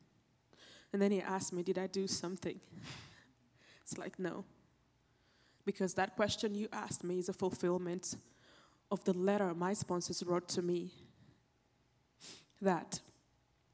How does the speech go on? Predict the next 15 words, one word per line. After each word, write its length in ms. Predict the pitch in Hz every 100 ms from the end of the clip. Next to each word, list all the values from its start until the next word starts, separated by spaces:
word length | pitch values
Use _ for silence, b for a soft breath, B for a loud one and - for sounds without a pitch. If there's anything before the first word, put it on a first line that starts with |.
| _ -
they 120 | 208 190
would 180 | 190
do 160 | 175 196
everything 480 | 175 190 226 233 233
in 140 | 226
their 160 | 190 175
power 400 | - 180 180 190
to 180 | - 190
release 480 | 190 185 190 185 -
me 100 | 185
from 240 | - 180
poverty 500 | - 180 190 180 196
in 180 | 202 190
Jesus' 440 | - 190 - -
name. 240 | 208 190